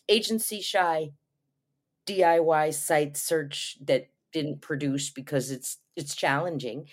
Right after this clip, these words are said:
It can be done. And we can't even be compared to that. And when they learn about our boutique services, they're ready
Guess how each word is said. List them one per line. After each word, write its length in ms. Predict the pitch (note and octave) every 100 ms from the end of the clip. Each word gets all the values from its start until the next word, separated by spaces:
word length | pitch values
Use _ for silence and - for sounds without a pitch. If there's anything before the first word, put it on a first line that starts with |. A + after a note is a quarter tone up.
| -
It 120 | - -
can 240 | C#3+ C3
be 140 | F3+
done. 320 | F#3 B2+ B2 C#3+ - -
And 160 | F#3+ F#3+
we 160 | F#3+ A3+
can't 240 | - B3+
even 180 | C4 B3
be 100 | A3
compared 500 | - G3+ - F#3+ F#3+
to 100 | E3
that. 220 | A#2+ A2+
And 80 | C#3
when 100 | D#3
they 160 | E3+ E3+
learn 380 | E3 F#3 A#3+ A#3
about 320 | D#3+ C#3+ D3
our 280 | D3 C#3 C#3+ - - -
boutique 480 | F3+ - - D3+ -
services, 840 | - D#3+ D3 C#3+ C#3+ A#2 A2 - C#3
they're 220 | C#3 C#3
ready 460 | C3+ D3 C3 A#2